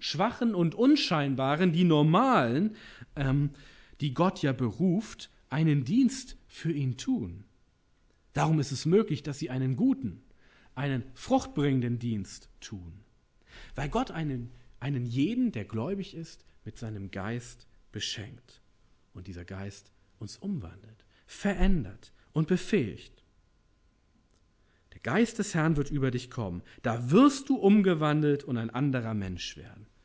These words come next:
Vers sechs. Das ist, was auch noch heute gilt und passiert. So ist es der Heilige Geist, der Veränderung in dir wirkt, der dir charakterliche Reifung schenkt,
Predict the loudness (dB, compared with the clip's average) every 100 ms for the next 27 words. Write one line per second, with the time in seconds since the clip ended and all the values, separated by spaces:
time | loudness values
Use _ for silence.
0 | _ -20 -20 -18 -20 -20 -20 _ _ _
1 | _ _ _ -14 -10 -8 -8 -12 -14 _
2 | _ _ _ -18 -12 -10 -8 -8 -10 -12
3 | -18 _ _ -10 -8 -6 -8 -12 -12 -14
4 | -12 -12 -16 _ _ _ _ _ _ _
5 | _ _ _ _ _ _ _ _ -4 -4
6 | -2 -4 -2 0 0 0 -2 -2 -2 -4
7 | -4 -6 0 6 8 8 6 6 6 6
8 | 6 6 6 6 2 4 6 4 2 -2
9 | 2 4 4 2 4 2 4 2 2 4
10 | 4 2 0 2 2